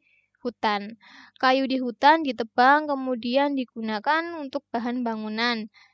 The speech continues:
Selain itu juga biasanya manusia ini mengeksploitasi ikan. Nah, ada salah satu contohnya adalah ikan tuna sirip kuning. Ini kalau dijual harganya mahal dan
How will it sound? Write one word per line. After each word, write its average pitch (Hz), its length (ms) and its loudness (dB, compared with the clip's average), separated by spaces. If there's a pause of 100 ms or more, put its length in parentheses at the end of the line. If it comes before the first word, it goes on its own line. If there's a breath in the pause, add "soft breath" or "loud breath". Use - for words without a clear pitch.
(340 soft breath)
Selain 269 320 4
itu 285 240 -2
juga 320 720 0
biasanya 269 720 0
manusia 285 560 -2
ini 294 720 -4
mengeksploitasi 269 1400 -4
ikan. 220 720 -2
Nah, 220 320 -6 (320 loud breath)
ada 254 240 4
salah 285 240 4
satu 269 320 -4
contohnya 240 880 -4
adalah 233 480 -2
ikan 262 480 -4
tuna 262 320 -6
sirip 269 400 -6
kuning. 285 480 -6 (320 soft breath)
Ini 320 240 -2
kalau 262 320 0
dijual 233 400 -4
harganya 220 480 -4
mahal 240 560 0
dan 285 400 -2